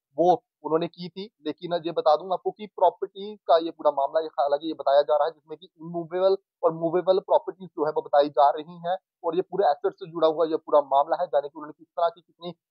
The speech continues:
कमाई जो है उन्होंने की है, जाने कि आय से ज्यादा जो है उन्होंने अपनी property बनाई है। डीए का ये पूरा मामला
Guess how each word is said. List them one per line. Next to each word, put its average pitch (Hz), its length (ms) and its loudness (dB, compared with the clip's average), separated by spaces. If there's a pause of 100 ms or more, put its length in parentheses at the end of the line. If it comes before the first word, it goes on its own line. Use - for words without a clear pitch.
(120)
कमाई 151 380 4
जो 160 220 -2
है 165 180 0 (280)
उन्होंने 160 260 -4
की 165 280 -10
है, 165 80 2
जाने 156 260 2
कि 185 140 -4
आय 160 280 6
से 165 200 -8
ज्यादा 143 240 6
जो 151 260 -2
है 156 200 0
उन्होंने 160 260 -6
अपनी 147 160 -6
property 147 400 -2
बनाई 147 320 -4
है। 170 60 -12
डीए 160 260 -8
का 170 100 -6
ये 160 120 -6
पूरा 147 200 -2
मामला 139 440 0